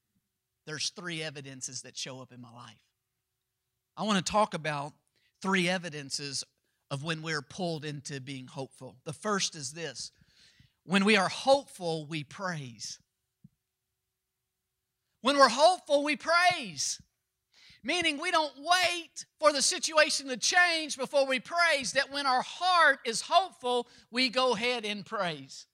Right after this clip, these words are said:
Why do we praise? Listen, because we don't praise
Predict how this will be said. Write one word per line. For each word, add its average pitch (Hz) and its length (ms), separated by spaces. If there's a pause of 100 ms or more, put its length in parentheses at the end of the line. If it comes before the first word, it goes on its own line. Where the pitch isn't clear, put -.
(680)
Why 233 140
do 233 60
we 226 120
praise? 220 440
Listen, 233 260
because 202 320
we 220 100
don't 208 220
praise 190 880